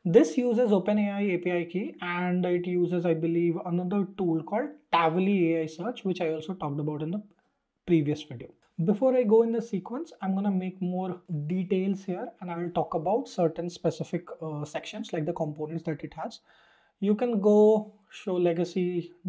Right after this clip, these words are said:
do beta, all of that. So I'll just keep the focus on core and beta, in-, ignore legacy, obviously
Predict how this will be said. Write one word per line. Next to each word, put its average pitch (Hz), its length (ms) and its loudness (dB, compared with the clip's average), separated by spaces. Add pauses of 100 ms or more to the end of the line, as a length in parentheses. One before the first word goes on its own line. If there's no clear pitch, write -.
do 175 140 2
beta, 160 520 -2 (640)
all 160 160 -2
of 147 140 -2
that. 165 260 -8 (160)
So - 160 -8
I'll 170 140 -2
just 170 240 -8 (280)
keep 156 220 -6
the 165 80 0
focus 160 340 -4
on 165 180 -2
core 160 280 -2
and 151 180 -2
beta, 139 260 -8 (600)
in-, 170 240 -2
ignore 156 320 -2
legacy, 147 400 -6
obviously 147 440 -6